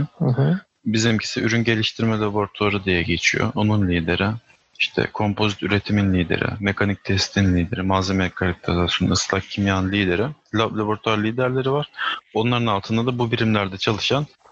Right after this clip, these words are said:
Speaker 2: mühendis ve teknikerler var. Toplamda altmışa yakın idari kadroda kişi çalışıyor. Bir o kadar da akademik kadro da var. Yani yüzden fazla oradaki sayı.
Speaker 1: Çok, çok güzel abi ya. Ne güzel işler yapıyorsun. Tebrik ederim.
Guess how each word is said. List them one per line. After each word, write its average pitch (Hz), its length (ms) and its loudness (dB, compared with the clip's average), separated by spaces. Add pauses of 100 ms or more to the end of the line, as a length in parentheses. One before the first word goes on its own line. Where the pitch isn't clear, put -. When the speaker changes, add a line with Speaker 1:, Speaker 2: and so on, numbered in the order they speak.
(140)
Speaker 2:
mühendis 110 460 0
ve 135 80 2
teknikerler 107 720 -2
var. 107 380 -4 (340)
Toplamda 123 640 0 (800)
altmışa - 1080 0
yakın 123 500 -2 (120)
idari 113 640 -2
kadroda 104 680 0 (380)
kişi 95 380 2
çalışıyor. 120 640 0 (580)
Bir 117 160 2
o 127 60 0
kadar 104 320 -2
da 123 60 2
akademik 113 400 -2
kadro 104 320 -2
da 87 140 2
var. 120 240 -2
Yani 101 220 0
yüzden 107 460 0
fazla 95 520 -2
oradaki 90 400 0
sayı. - 420 2
Speaker 1:
Çok, - 180 -4 (200)
çok 220 220 -2
güzel 160 340 -2
abi 139 120 0
ya. 143 140 0
Ne 165 120 2
güzel 151 220 2
işler 147 260 0
yapıyorsun. 117 320 -2
Tebrik 135 340 0
ederim. 120 320 0